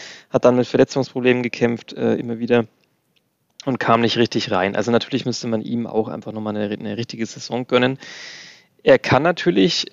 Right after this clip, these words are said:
ähm, ja, nochmal so einen anderen Aspekt mit reinbringen. Also er ist so ein, eher so ein klassischerer Mittelstürmer, wenn man so will, so im Rücken zum Tor, groß, äh, ein bisschen kräftiger, ähm, was man jetzt,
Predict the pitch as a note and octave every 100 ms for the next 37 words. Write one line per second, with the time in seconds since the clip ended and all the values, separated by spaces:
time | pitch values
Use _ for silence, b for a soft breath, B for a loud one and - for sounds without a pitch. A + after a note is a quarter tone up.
0 | C#3 C3+ C#3 - - _ _ _ _ -
1 | C3+ C3+ D#3 C#3+ D3 C#3+ C3+ C3 B2+ -
2 | D#3 - B2 G#2 G#2+ - G#2+ G#2 G#2 A#2
3 | - B2 B2 A#2+ - A#2 A2 A2 - A#2+
4 | A2 G#2+ G2+ - A#2 - B2 A#2+ A2 G#2+
5 | A2+ A#2+ C#3 C3+ D3+ F3 - D#3 D3 D3
6 | C#3 C3 D3 D3+ C#3 A#2 A2 - - A#2
7 | A#2 C3+ - A#2+ - D3 D3+ C#3+ C#3 B
8 | B B B B _ A#2+ C3 C3+ - -
9 | - B2+ A#2 C2+ - - - - B2 -
10 | B2+ - B2+ B2 A#2+ - A#2 A2+ A2+ A2+
11 | B B B B B B _ _ _ -
12 | - C3 A#2+ -